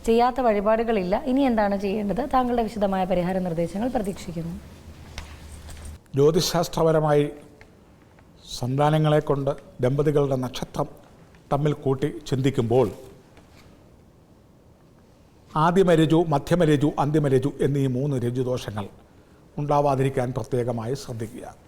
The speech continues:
Speaker 2: എന്തെന്നാൽ മധ്യമരജു എന്ന് പറയുന്ന ദോഷം വന്നിരുന്നാൽ, പ്രത്യേകിച്ചും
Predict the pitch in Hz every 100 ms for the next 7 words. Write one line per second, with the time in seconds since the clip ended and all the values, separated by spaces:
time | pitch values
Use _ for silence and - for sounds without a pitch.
0 | - - - _ - - - 127 113 107
1 | 143 101 - - - - - - - -
2 | - - - - - - 156 156 202 214
3 | 185 175 180 170 156 143 135 139 123 135
4 | 135 135 117 123 113 107 110 - - -
5 | _ - - - - - 131 - 147 143
6 | 175